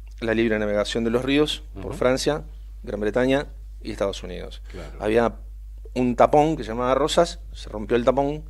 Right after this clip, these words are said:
Speaker 1: y, y allí avanzamos sobre este tema. Presidente en el cincuenta y cuatro, con la capital provisoria en Paraná.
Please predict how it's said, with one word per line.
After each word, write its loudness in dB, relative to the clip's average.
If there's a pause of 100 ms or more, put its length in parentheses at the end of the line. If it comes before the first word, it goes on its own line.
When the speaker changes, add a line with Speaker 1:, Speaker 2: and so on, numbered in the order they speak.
(380)
Speaker 1:
y, 0
y -2
allí 0
avanzamos -2
sobre -4
este -4
tema. -6 (800)
Presidente 6
en 6
el 4
cincuenta 4
y 4
cuatro, 8 (680)
con -4
la -2
capital 2
provisoria 0
en -2
Paraná. 2